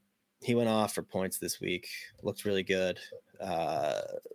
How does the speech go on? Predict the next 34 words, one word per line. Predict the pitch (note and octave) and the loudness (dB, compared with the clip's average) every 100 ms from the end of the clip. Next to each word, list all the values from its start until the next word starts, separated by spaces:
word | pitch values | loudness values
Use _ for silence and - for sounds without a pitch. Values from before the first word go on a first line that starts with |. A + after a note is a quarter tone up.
| - _ _ _ | -18 _ _ _
three | D3 D3 | 4 6
games. | C#3+ C#3 C3+ B2 | 6 6 4 2
First | - C3 C3 | 2 2 4
game, | C3+ B2 | 4 4
he | |
had | A#2 A2+ | 4 2
two | B2+ | 2
assists, | A#2 - B2+ A#2 A2+ - | 2 4 6 6 2 2
dash | A#2 A2 A2 - | 4 4 2 0
one, | A2 G#2+ G#2 G#2+ | 2 2 2 0
two | - A2 | 0 0
shots | G#2+ G#2 F#2+ - | 2 2 2 2
on | F#2 G2 | 0 2
net, | G2 - | 0 0
four | - G#2 G2+ F#2 - | 0 2 4 2 2
out | G2 | 0
of | F#2 | -2
ten | - F#2+ - | -2 -2 -2
to | |
face-off | - A#2 G#2 - F2 - | 0 2 4 4 2 2
dot. | F#2 F#2+ G2 - - _ _ | 2 4 2 -2 -16 _ _
Second | - A#2+ A#2 A2 | 4 4 4 4
game, | A2 G2+ | 4 4
they | F#2 | 2
win | G2+ G2+ | 2 0
six | F#2+ - F#2+ - - | 0 0 0 0 0
one. | G2+ G#2 | 2 2
He | G2+ | 2
scores | - A2 G2+ | 2 2 2
a | G2+ | 0
goal, | G2 F#2+ F#2+ F2+ | 2 4 6 4
adds | F2+ F#2 | 2 0
an | F2+ | 0
assist, | - G#2+ F#2+ F#2+ - - | 2 4 2 2 -4 -10